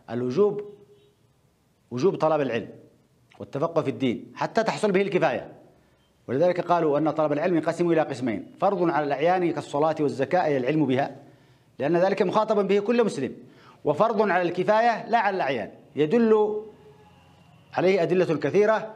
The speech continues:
وذلك كتحصيل الحقوق وإقامة الحدود والفصل بين الخصوم، فهي مسائل زائدة تحتاج إلى متعلمين بعمق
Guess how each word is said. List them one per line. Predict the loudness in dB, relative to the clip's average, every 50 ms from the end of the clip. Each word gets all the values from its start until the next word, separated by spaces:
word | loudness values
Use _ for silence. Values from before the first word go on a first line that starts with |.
| -20 -20 -20 -14 -4
وذلك | -2 0 2 2 2 2 2 2 2 0 0 0 -4 -8
كتحصيل | -10 -8 -8 -8 -8 -6 -2 0 0 2
الحقوق | 2 0 -2 -2 0 0 0 0 0
وإقامة | 0 -2 0 0 0 0 0 0 -2
الحدود | -2 -4 -4 -2 0 0 0 0 0
والفصل | 0 -2 -2 -4 -6 -2 0
بين | 0 0
الخصوم، | 0 -2 -2 -2 0 0 0 -4 -8 -14 -20 -20 -8 -4
فهي | 0 0 2 2
مسائل | 2 2 4 2 2 2
زائدة | 2 2 2 2 4 2 2 2 0 -4 -10 -18 -20 -18 _
تحتاج | -14 -12 -2 0 0 2 2
إلى | 2 2 2 2
متعلمين | 2 0 -2 -2 -2 0 0 2 2 2 2 2 2 0 -2 -4 -10 -16 -14 -4
بعمق | -2 0 2 2 2 0 -4 -6 -12 -16